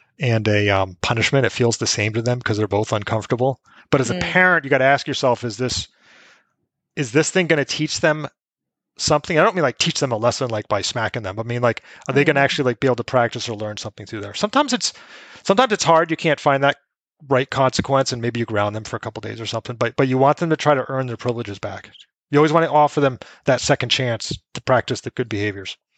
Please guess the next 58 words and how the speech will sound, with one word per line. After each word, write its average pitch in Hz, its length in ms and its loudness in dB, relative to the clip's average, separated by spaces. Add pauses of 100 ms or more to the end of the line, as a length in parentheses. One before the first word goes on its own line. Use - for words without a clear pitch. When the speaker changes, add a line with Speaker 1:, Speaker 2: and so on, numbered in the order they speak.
(760)
Speaker 2:
Hmm. 180 220 -6
Speaker 1:
So, 110 100 -18
I 101 40 -16 (720)
don't 156 100 2
know - 40 6
if - 80 -4
that 180 140 4
makes 185 140 0
sense. 165 260 0
It's, 143 260 -2 (100)
it's, - 240 -10 (120)
Speaker 2:
Mm-hmm. 202 440 -6 (440)
Speaker 1:
it's 175 160 -2
a 196 40 6
little 214 180 4
hard 185 280 4
sometimes 156 340 2
to 151 80 0
explain 147 260 0
the 135 60 -2
difference 127 220 0
between 127 120 -2
a 117 40 -2
consequence - 840 -6
and 120 100 -12
a 107 40 -10
punishment. 98 420 -8 (560)
It's - 100 -4
one 143 80 4
of 156 80 6
the 147 60 4
things 135 140 2
you 127 100 0
know 139 180 4
it 135 80 0
when 135 80 -8
you 120 80 -4
see 131 200 0
Speaker 2:
Yeah. 135 220 2
Speaker 1:
it. 143 80 -8
One, 143 200 0
one 156 120 4
of 175 100 -2
them 156 60 2
has 156 80 4
a 135 60 2
learn, 135 360 2
that, 127 160 -4
you - 60 -20 (300)
know, 135 100 -2
has 139 100 4
a 139 60 4
learning 127 480 0 (880)
factor 107 380 -2
to 104 240 -10
it. 98 120 -20
So. 101 280 -8 (1300)
Speaker 2:
Yeah. 156 280 0